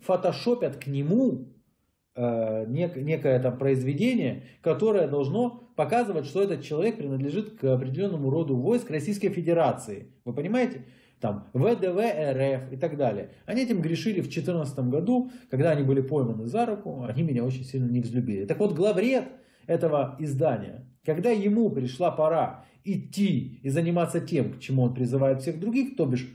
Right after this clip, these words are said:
воевать, воевать и ещё раз воевать до победного конца, вдруг начал говорить, что он на колчаковских фронтах ранен, что у него голова бобо, потому что его ударили на Майдане злые беркутовцы по этой самой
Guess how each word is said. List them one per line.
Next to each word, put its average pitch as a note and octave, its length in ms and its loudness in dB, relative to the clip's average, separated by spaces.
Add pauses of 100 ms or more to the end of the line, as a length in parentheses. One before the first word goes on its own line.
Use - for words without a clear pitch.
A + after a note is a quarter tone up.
(180)
воевать, D#3+ 680 2 (300)
воевать D3 600 0
и C3+ 40 -2
ещё B2+ 220 -4
раз B2 200 -4
воевать C3+ 420 0
до A#2 100 -2
победного C3 440 -2
конца, F#3+ 360 -2
вдруг F#3+ 220 -6
начал B3 280 0
говорить, A3+ 360 0
что - 180 -4
он A3+ 140 2
на G3 80 -2
колчаковских G3 720 -4
фронтах F3+ 420 0
ранен, E3+ 460 0 (540)
что - 200 0
у G3 60 4
него A3 240 4
голова G3 560 2
бобо, C3+ 600 0 (140)
потому D#3 300 -2
что - 180 -4
его F3 360 2
ударили E3+ 440 0
на A#2 140 -4
Майдане F3 640 -2 (480)
злые D3+ 300 2
беркутовцы - 640 -8
по - 140 -8
этой C#3+ 240 0
самой A2+ 380 -6